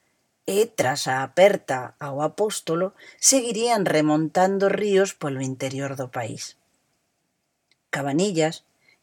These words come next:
que gustou moito do mosteiro cando se retirou, chegoulles a dedicar tamén un fervente poema. Que tiñan estas nereidas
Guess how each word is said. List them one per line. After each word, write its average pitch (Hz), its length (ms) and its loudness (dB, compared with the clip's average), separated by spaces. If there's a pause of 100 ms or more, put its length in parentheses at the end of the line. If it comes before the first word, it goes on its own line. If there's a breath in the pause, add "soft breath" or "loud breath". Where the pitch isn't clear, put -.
que 139 400 -2
gustou 156 380 0
moito 151 640 0
do 139 160 -6
mosteiro 147 580 0
cando 135 300 -8
se 131 160 -8
retirou, 156 560 -6 (400 loud breath)
chegoulles 269 580 2
a 196 80 2
dedicar 160 480 -4
tamén 185 480 -4 (320)
un 170 80 0
fervente 143 560 -4
poema. 131 560 -10 (960)
Que 254 140 -6
tiñan 160 720 0 (160)
estas 185 400 -2
nereidas 151 800 0